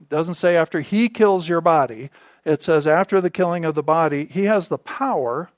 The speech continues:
to throw you into hell. So the point is, he has eternal judgment. He has eternal life. He has eternal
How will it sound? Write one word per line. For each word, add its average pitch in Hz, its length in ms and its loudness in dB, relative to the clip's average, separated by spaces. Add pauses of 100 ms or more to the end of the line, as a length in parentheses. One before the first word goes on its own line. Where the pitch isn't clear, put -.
(600)
to 180 120 0
throw 147 220 -2
you 147 200 -4
into 135 200 -8
hell. 180 280 -4
So 170 200 -2
the 156 80 0
point 214 380 -2
is, 147 400 0
he 254 260 -2
has 190 460 0 (400)
eternal 202 760 -4
judgment. 139 540 -6
He 196 160 -6
has 170 340 0 (100)
eternal 170 920 -4 (380)
life. 147 600 2
He 165 120 -2
has 151 320 0
eternal 160 840 -2